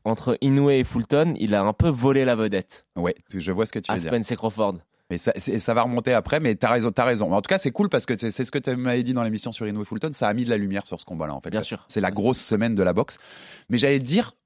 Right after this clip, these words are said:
Speaker 2: dans les milieux boxe, clairement, de ces deux combats et de Spence Crawford, on en parle beaucoup, beaucoup depuis déjà quelques, quelques temps. Par contre, j'ai pas l'impression que ça marque le grand public encore très fort. C'est pas un événement global,
Speaker 1: Ça ne le marquera pas.
Speaker 2: mondial. On est d'accord ?
Speaker 1: Ça ne le marquera pas.
Speaker 2: Pourquoi ?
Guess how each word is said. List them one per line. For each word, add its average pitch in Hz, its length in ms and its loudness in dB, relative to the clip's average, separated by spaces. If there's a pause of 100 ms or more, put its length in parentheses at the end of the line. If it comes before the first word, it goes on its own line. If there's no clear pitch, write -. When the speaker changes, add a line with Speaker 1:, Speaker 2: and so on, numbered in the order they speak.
(140)
Speaker 2:
dans 147 140 2
les 151 80 4
milieux 147 220 4
boxe, 131 260 0
clairement, 117 340 2
de 90 160 -2
ces 101 140 -6
deux 95 80 -4
combats 101 260 0
et 90 40 0
de - 40 -12
Spence 92 220 -4
Crawford, 95 320 -4
on 78 100 -6
en 76 80 -4
parle - 200 -6
beaucoup, 104 300 -4
beaucoup 101 300 -4
depuis 76 220 -12
déjà 69 500 -6
quelques, 78 440 -4
quelques - 280 -6
temps. 127 180 -6 (460)
Par - 140 -2
contre, 185 180 2
j'ai 120 60 0
pas 127 80 -2
l'impression 143 320 -4
que - 80 -14
ça 110 120 -4
marque 127 280 -6
le 107 80 -2
grand 104 160 -4
public 117 340 -6
encore 110 260 -4
très - 200 -4
fort. - 280 -6 (120)
C'est - 120 -6
pas 156 120 -2
un 131 100 0
événement 127 460 2
global, 113 560 0
Speaker 1:
Ça 104 80 -8
ne 107 80 -6
le 110 60 -2
marquera 110 300 -4
pas. 113 60 0
Speaker 2:
mondial. 95 340 0 (120)
On 92 100 -2
est 98 80 4
d'accord ? 135 320 2
Speaker 1:
Ça 131 140 -2
ne 127 80 0
le 127 60 0
marquera 120 260 -2
pas. 160 180 -8 (220)
Speaker 2:
Pourquoi ? - 360 2